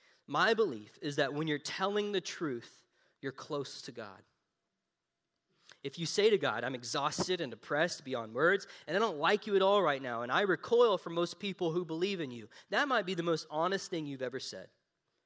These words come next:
If you told me that you had said to God, 'It's all hopeless,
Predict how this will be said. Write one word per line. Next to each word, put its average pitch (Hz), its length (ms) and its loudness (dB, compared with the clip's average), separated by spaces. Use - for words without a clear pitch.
If - 60 -20
you 170 80 -4
told 190 300 0
me 190 60 -2
that 160 100 0
you 165 100 0
had 160 120 0
said 170 260 0
to 165 60 -8
God, 147 240 0
'It's - 120 -8
all 156 140 0
hopeless, 190 540 -2